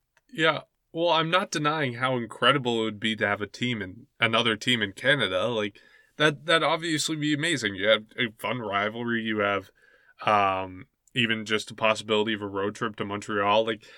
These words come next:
that's awesome. I'm not denying that. It just doesn't make sense to ha-, do this haphazard way of splitting your team's time. It's like, just commit to the bit. Like, j-, just say, like, "Okay, like,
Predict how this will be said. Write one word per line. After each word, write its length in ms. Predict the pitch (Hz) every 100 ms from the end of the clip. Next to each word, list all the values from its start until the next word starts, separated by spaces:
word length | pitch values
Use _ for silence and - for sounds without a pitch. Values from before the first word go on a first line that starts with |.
| -
that's 200 | 156 151
awesome. 500 | 139 127 - 87 -
I'm 120 | - 131
not 200 | 127 135
denying 400 | 131 120 131 113
that. 220 | 87 - _ _ _ _
It 120 | 160
just 220 | 175 151
doesn't 320 | - 180 196 151
make 200 | 165 -
sense 480 | - 170 170 - - _ _ _ _
to 120 | -
ha-, 280 | 135 151 160
do 260 | 143 127 185
this 320 | 170 143 - _
haphazard 880 | - - 160 170 - 147 - 160 143
way 360 | 127 131 185 151
of 180 | 131 - - -
splitting 560 | - - - 160 185 175
your 100 | 151
team's 380 | 139 165 156 139
time. 280 | 175 175 127
It's 140 | 120
like, 160 | 165 143 - - _
just 220 | - 220 -
commit 420 | 196 165 190 160
to 100 | 170
the 120 | 143
bit. 320 | 113 170 160 - _
Like, 220 | 143 139
j-, 180 | - -
just 300 | 147 180 -
say, 260 | - 208 175
like, 240 | 123 123 - _ -
"Okay, 500 | 165 220 226 151 - _ _
like, 240 | - 180